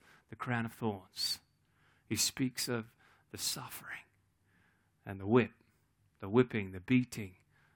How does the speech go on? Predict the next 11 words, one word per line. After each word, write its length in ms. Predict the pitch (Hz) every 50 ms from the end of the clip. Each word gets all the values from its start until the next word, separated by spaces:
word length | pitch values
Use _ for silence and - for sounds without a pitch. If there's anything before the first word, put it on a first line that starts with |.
| _ _ _ _ _ -
the 60 | - 98
ridicu-, 540 | 101 113 123 123 127 - - - 139 135 - -
the 200 | 139 110 117 113
ridicule, 600 | 110 127 135 139 131 - - 131 131 135 139 127
the 120 | 101 92
scorn, 680 | - - - - - - 120 123 123 123 123 123 127 - _ - - - - - - - -
and 100 | 104 104
then 80 | 101 95
finally 560 | - - - - 117 120 120 120 113 110 101
he 140 | 92 104 113
proclaims 1040 | - - - 104 - - - - 117 113 110 104 101 92 90 90 - - - -